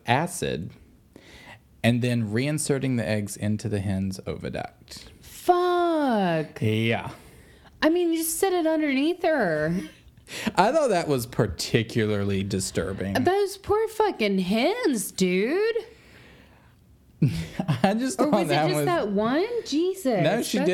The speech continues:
Speaker 2: that's
Speaker 1: it mul-, she
Speaker 2: fucking
Speaker 1: made a lot of money off of it, so it
Speaker 2: Oh
Speaker 1: was,
Speaker 2: my
Speaker 1: like, a thing. Like, she
Speaker 2: God.
Speaker 1: had her, I guess her hens, or maybe it was one hen,
Speaker 2: Oh,
Speaker 1: but
Speaker 2: damn.
Speaker 1: have an egg,
Speaker 2: That
Speaker 1: she'd write the
Speaker 2: fucking
Speaker 1: words on it in acid and then shove it back up there.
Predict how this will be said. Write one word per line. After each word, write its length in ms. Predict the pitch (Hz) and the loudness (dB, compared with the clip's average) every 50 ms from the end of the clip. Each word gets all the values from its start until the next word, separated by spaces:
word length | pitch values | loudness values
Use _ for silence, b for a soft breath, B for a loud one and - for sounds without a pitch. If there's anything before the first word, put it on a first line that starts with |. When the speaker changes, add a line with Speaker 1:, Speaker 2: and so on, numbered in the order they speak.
| 202 | 2
Speaker 2:
that's 20 | 233 | 2
Speaker 1:
it 60 | - | 0
mul-, 180 | - 127 165 190 | 2 0 0 0
she 60 | - 226 | 0 0
Speaker 2:
fucking 140 | 220 208 202 | 0 2 2
Speaker 1:
made 120 | 180 180 170 | 2 2 2
a 40 | |
lot 200 | 143 139 143 151 | 2 2 2 2
of 80 | 151 127 | 2 2
money 200 | 127 147 180 190 | 0 0 2 2
off 200 | 170 139 120 117 | 0 0 0 0
of 160 | 117 107 104 | 0 0 0
it, 100 | 107 95 | -2 -2
so 220 | 123 - 120 117 120 | 0 0 0 2 2
it 20 | |
Speaker 2:
Oh 40 | 131 | 0
Speaker 1:
was, 180 | 139 143 147 143 | 0 0 2 2
Speaker 2:
my 60 | 135 | 2
Speaker 1:
like, 140 | 127 123 - | 0 0 0
a 100 | - 113 | 0 0
thing. 460 | 98 95 110 123 151 160 151 117 104 | 0 2 0 0 2 0 0 0 0
Like, 220 | 101 - 101 98 | 0 0 0 0
she 120 | 98 - - 113 | -2 0 0 0
Speaker 2:
God. 40 | |
Speaker 1:
had 200 | 110 123 131 127 | 2 2 0 0
her, 220 | 127 120 120 113 110 | 0 0 0 0 0
I 100 | 69 104 | -2 0
guess 180 | 107 120 117 117 | 0 0 -2 0
her 140 | - 110 95 | -2 -2 0
hens, 460 | 101 104 104 113 127 139 151 156 - | 0 0 0 0 0 0 -2 -2 -2
or 320 | - 101 98 92 92 87 80 | -2 -2 -2 -2 -4 -4 -4
maybe 240 | 101 107 98 110 127 | -2 -2 0 2 0
it 100 | 131 101 | 0 2
was 220 | 123 131 135 127 123 | 0 0 0 0 0
one 160 | 135 135 135 | 0 0 0
hen, 320 | 120 123 120 131 147 247 | 0 0 0 0 0 0
Speaker 2:
Oh, 180 | 262 - 214 196 | 0 0 0 0
Speaker 1:
but 200 | 170 160 - - | 0 -4 -4 -4
Speaker 2:
damn. 520 | - 254 285 311 311 285 233 185 165 156 | -4 -2 0 0 0 0 0 0 2 2
Speaker 1:
have 160 | 151 110 117 | 2 2 2
an 100 | 123 113 | 2 0
egg, 200 | 110 110 113 127 | 0 0 0 0
Speaker 2:
That 80 | 131 127 | -2 -2
Speaker 1:
she'd 220 | - - 117 107 | 0 0 0 0
write 220 | - 104 107 113 185 | 2 0 2 2 0
the 60 | 170 | 0
Speaker 2:
fucking 100 | 117 110 | 0 0
Speaker 1:
words 300 | 104 104 107 117 117 113 120 | 0 0 0 -2 -2 -2 -2
on 220 | 107 107 113 123 | 0 0 0 0
it 140 | 131 139 - - | -2 -4 -4 -4
in 140 | 113 101 90 | -4 -2 -2
acid 480 | 95 98 104 110 113 - 143 143 135 107 | 0 0 0 -2 0 0 -2 -2 0 -2
and 80 | 98 | -2
then 100 | 95 98 | -4 -4
shove 420 | 110 - - - - 110 110 117 123 | -6 -6 -4 0 2 2 2 2 0
it 140 | 98 110 | -2 0
back 240 | 120 113 113 110 - | 0 0 0 0 0
up 160 | 123 127 127 | -2 -2 0
there. 440 | - 110 101 98 98 101 113 123 120 | -2 -2 0 0 0 0 -2 -4 -6